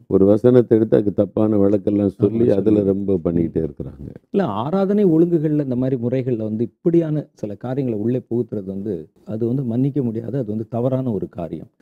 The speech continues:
Speaker 1: நம்ம தான் ஜாக்கிரதையா இருக்கணும். ஏன்னா கடைசி காலத்துல இப்படிப்பட்ட ஊழியர்கள், கள்ள ஊழியர்கள், வினோதமான ஊழியர்கள் எழும்புவாங்க. சாத்தானே அவங்களை எழும்ப பண்ணி, அந்த மாதிரி தவறான உபதேசத்தை, பைபிள் வசனத்துக்கு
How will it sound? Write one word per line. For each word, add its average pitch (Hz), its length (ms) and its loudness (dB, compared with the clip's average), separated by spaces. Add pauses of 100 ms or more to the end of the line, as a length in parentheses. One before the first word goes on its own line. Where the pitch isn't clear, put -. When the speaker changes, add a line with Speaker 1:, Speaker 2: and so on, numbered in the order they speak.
(240)
Speaker 1:
நம்ம 104 360 2
தான் 131 200 4
ஜாக்கிரதையா 92 520 -4
இருக்கணும். 76 360 -10
ஏன்னா 95 260 -2
கடைசி 123 460 -4
காலத்துல 95 600 -4
இப்படிப்பட்ட 92 720 -2
ஊழியர்கள், 95 720 0 (380)
கள்ள 113 400 2
ஊழியர்கள், 95 800 2
வினோதமான 107 760 0
ஊழியர்கள் 92 540 -2
எழும்புவாங்க. 98 920 0 (520)
சாத்தானே 127 600 0
அவங்களை 98 320 0
எழும்ப 98 480 0
பண்ணி, 90 380 -6 (380)
அந்த 98 240 -6
மாதிரி 104 240 -4
தவறான 117 540 4
உபதேசத்தை, 104 880 2 (240)
பைபிள் 107 380 0
வசனத்துக்கு 98 920 -2